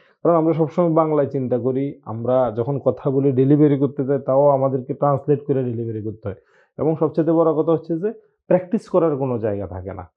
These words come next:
তো এই যে সব সমস্যার মধ্যে যে দুইটা জিনিস আছে, দেশের মধ্যে কিছু করতে হলে ভাই প্রচুর পরিমাণে পড়াশোনা করতে হবে, খাটতে হবে, আরেকজনে কীভাবে কাজ করতেছে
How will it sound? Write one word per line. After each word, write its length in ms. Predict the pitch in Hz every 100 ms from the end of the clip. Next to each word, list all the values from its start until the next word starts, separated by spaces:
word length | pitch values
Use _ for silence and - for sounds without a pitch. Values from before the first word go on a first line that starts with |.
| _
তো 180 | 139 - -
এই 280 | 208 220 214
যে 160 | 233
সব 600 | 220 - 220 226 226 220 214
সমস্যার 500 | - 196 196 190 208
মধ্যে 340 | 196 185 175 226 - _ _ _
যে 80 | 123
দুইটা 280 | 123 139 185
জিনিস 280 | 175 180 170
আছে, 280 | 165 175 165
দেশের 320 | 135 123 151
মধ্যে 260 | 156 151
কিছু 200 | 143 143
করতে 300 | 139 139 -
হলে 180 | 151 147
ভাই 140 | 147 151
প্রচুর 360 | 139 135 147
পরিমাণে 360 | 139 143 143 151
পড়াশোনা 440 | 139 135 135 147
করতে 320 | 139 135 - 143
হবে, 160 | 139
খাটতে 400 | 135 139 - -
হবে, 300 | 135 127 139
আরেকজনে 440 | - 131 127 143 135
কীভাবে 360 | 135 135 139
কাজ 140 | 135 135
করতেছে 540 | - 127 135 127 139